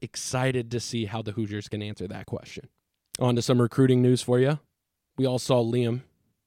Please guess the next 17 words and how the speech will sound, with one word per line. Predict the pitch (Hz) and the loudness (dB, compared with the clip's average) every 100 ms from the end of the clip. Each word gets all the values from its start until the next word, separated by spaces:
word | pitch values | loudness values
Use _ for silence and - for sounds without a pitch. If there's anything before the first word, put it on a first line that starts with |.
| _ | _
had | - 110 | -6 -4
a | 107 110 | -4 -6
visitor | 104 104 104 | -6 -6 -4
Wednesday | 104 107 104 110 | -4 -4 -6 -6
night, | 104 104 135 _ _ _ _ _ | -4 -4 -6 _ _ _ _ _
as | 123 117 | -4 -2
Bill | - 123 120 | -2 -2 0
Self | - 123 - | 0 -2 0
made | 120 110 | -2 -2
an | 107 | -4
in-home | 127 123 113 110 | -4 -4 -2 -4
visit, | 104 107 123 147 _ _ _ _ _ _ _ _ | -4 -4 -2 -4 _ _ _ _ _ _ _ _
which | 123 117 | -6 -4
of | 120 110 | -4 2
course | 135 120 - | 4 4 0
he | 104 | -8
did. | 107 127 | -8 -10